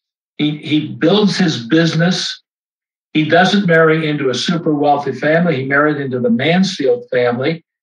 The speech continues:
He goes, and, and this is his wife, his first wife is Margaret or Peggy Mansfield. And, uh, Arnold goes into business with,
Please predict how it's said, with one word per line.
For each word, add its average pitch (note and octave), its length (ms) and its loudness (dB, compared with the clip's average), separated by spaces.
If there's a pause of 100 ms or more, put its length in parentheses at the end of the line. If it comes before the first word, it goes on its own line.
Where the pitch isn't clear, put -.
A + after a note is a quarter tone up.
(120)
He D3+ 100 0
goes, E3+ 420 0
and, D3+ 200 -2
and D3 220 -2
this D#3+ 180 0
is C#3+ 120 -4
his C#3+ 200 -4
wife, D3+ 300 2 (160)
his - 120 -16
first E3+ 280 -2
wife C#3+ 280 0
is A#2+ 260 -8
Margaret C#3+ 440 0
or A#2+ 60 -8
Peggy D3 360 -2
Mansfield. A#2 760 -2 (640)
And, D3 460 0 (560)
uh, C#3 360 2
Arnold G3 320 2
goes E3 240 0
into D#3+ 140 0
business D#3 520 0
with, C#3+ 320 -2